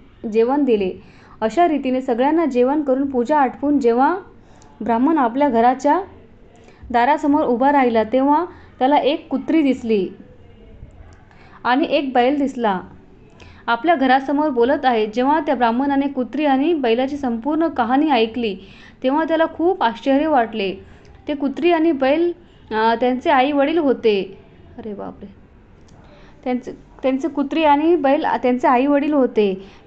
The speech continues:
जे मागील जन्माच्या पापामुळे या जन्मात कुत्री आणि बैल मानले होते, बनले होते. मग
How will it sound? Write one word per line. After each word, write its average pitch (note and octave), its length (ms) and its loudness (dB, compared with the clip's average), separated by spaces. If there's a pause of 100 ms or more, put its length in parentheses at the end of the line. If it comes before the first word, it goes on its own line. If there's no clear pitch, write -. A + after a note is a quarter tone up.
जे D4 120 0
मागील C#4+ 360 2
जन्माच्या C#4 420 2
पापामुळे C4+ 540 2
या C#4 120 4
जन्मात C4+ 320 2 (100)
कुत्री C4 260 -2
आणि C#4+ 180 2
बैल A#3+ 280 2
मानले B3 340 2
होते, G3 460 -2 (520)
बनले B3+ 280 4
होते. A#3 300 2
मग C#4 140 2